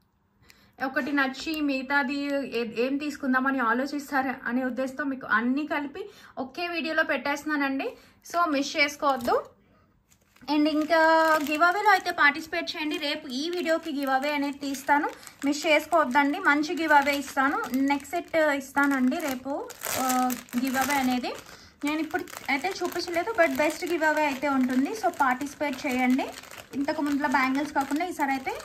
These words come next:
ఆ, నెక్స్ట్ సెట్ ఇస్తానండి. so పార్టిసిపేట్ చేయండి. ఓకేనా? నెక్స్ట్ వచ్చేసి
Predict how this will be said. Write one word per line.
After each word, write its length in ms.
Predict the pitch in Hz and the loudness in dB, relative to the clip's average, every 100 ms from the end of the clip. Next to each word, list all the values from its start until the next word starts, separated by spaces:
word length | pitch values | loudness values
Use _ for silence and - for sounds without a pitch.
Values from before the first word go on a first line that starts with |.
| - 269 | -4 2
ఆ, 140 | 294 | 2
నెక్స్ట్ 260 | 277 269 - | 2 0 2
సెట్ 180 | 330 330 | 2 2
ఇస్తానండి. 500 | - 262 254 247 349 | -2 2 4 4 0
so 200 | - 359 | -4 2
పార్టిసిపేట్ 680 | 285 262 277 - 277 262 | 2 2 -2 -4 -6 -4
చేయండి. 380 | 285 240 240 349 554 - - - _ _ _ _ _ _ _ _ - 285 | -4 0 0 0 -4 -18 -20 -20 _ _ _ _ _ _ _ _ -4 -4
ఓకేనా? 320 | 294 392 523 - 320 | 0 2 2 0 0
నెక్స్ట్ 440 | 320 - - - | 0 -2 -8 4
వచ్చేసి 680 | 381 381 381 381 403 381 | 4 4 0 0 -2 -4